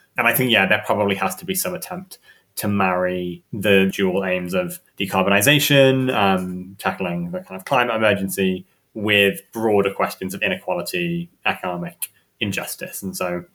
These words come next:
again, you know, that, that can be anything from raising welfare standards, raising minimum wage, versus maybe more radical social transformations that kind of seek to rebalance the,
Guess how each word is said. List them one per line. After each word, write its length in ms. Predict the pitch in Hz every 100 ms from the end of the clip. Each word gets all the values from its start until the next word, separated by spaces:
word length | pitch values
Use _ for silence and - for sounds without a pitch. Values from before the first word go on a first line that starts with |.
| -
again, 340 | 101 92 85
you 60 | 87
know, 160 | 90
that, 220 | 90 90 -
that 180 | 98 -
can 80 |
be 140 | 90 101
anything 360 | 90 87 87
from 400 | 92 92 85 85 -
raising 340 | 117 95 95
welfare 320 | 113 117 110
standards, 400 | 104 - 104 104
raising 260 | 98 92 92
minimum 280 | 90 87 90
wage, 360 | 123 123 117 98
versus 340 | 92 92 87
maybe 260 | 90 85 87
more 160 | 87
radical 480 | - 170 175 90 - _ _
social 320 | - 98 90 180
transformations 840 | - - 87 85 85 85 80 - - _
that 140 | 196
kind 120 | - 180
of 80 |
seek 220 | 170 190 190
to 80 |
rebalance 720 | 175 180 170 180 175 85 -
the, 340 | - 87 85